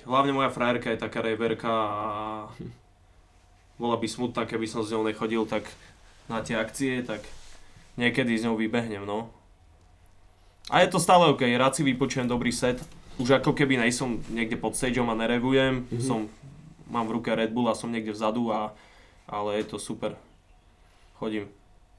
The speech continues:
Speaker 2: Si ešte stále v kontakte s týmito ľuďmi, s ktorými si vlastne začínal na takéto akcie chodiť?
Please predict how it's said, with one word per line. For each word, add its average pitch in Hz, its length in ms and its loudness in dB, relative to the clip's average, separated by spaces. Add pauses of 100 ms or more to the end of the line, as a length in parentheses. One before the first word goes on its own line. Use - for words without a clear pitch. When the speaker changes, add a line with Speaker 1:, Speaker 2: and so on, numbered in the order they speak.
(140)
Speaker 2:
Si - 220 -2
ešte 123 200 4
stále 117 240 4
v 123 80 4
kontakte 123 320 2
s 120 100 2
týmito 117 260 2
ľuďmi, 120 200 4
s 127 80 0
ktorými 113 240 2
si 110 140 0
vlastne 113 240 0
začínal 117 340 0
na 117 80 0
takéto 123 280 -4
akcie 117 260 -2
chodiť? 117 300 -2